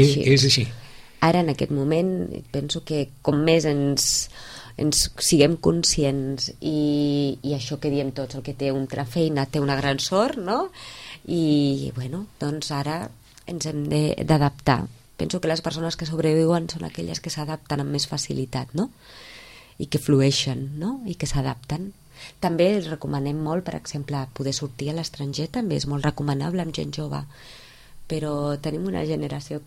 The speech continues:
Speaker 1: jove que els hi costa molt.
Speaker 2: Que els hi costa molt, tot
Speaker 1: Molt,
Speaker 2: suposo.
Speaker 1: molt, perquè han tingut moltes coses, han tingut molt de benestar, i això de dir: «Surto fora», com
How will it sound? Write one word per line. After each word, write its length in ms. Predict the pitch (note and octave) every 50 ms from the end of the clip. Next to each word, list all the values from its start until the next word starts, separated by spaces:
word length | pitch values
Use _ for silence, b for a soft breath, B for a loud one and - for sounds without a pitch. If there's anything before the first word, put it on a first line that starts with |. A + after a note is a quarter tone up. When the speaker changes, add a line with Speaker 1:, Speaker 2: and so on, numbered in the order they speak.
| - - -
Speaker 1:
jove 380 | B2+ C#3 D#3 D#3 E3 F3+ F3 -
que 100 | E3 D#3
els 120 | D3 C#3
hi 60 | C3+ -
costa 380 | - C#3+ C#3+ C#3+ - - C#3 C3
molt. 320 | C3+ C3 C3+ C#3 C#3 C3+ C3 - - -
Speaker 2:
Que 80 | C#3
els 140 | - - A2+
hi 20 | A#2 C3+
costa 200 | B2 - - B2
molt, 380 | A#2+ A#2+ C3+ C#3+ C#3+ C3+ C3+ D3+
tot 120 | C#3+ C3+ C#3 D#3
Speaker 1:
Molt, 80 | D3+
Speaker 2:
suposo. 320 | C3 - B2+ B2+ A#2+ D3 E3
Speaker 1:
molt, 60 | G3 E3
perquè 400 | D3+ - - D#3 D3 D3 D3 D3
han 140 | C#3+ C#3+ C#3 -
tingut 400 | - D#3 D#3 E3 D#3 D3 D3 D3
moltes 380 | D#3 D#3 D3+ - - C#3+ - -
coses, 300 | - A3+ B3+ A#3+ G3+ F3 F3
han 100 | E3+ D3+
tingut 280 | - D#3+ D#3+ D3+ D3+ D#3+
molt 180 | D#3 D3 C#3 C#3
de 60 | C#3 C3+
benestar, 560 | C3+ C3+ C3+ C3 - - - F3+ F3+ F3 E3 B B B B B B B B B B B -
i 140 | - E3 D3+
això 300 | D3+ D#3 - F3+ E3 E3 D#3
de 140 | E3+ E3 D3+
dir: 300 | D#3 E3+ D#3+ D#3+ D#3 D#3+
«Surto 320 | - - E3 D3+ - D3+ C#3+
fora», 300 | - - G#3+ A#3+ C4 A#3
com 240 | - D#3+ D3+ C#3+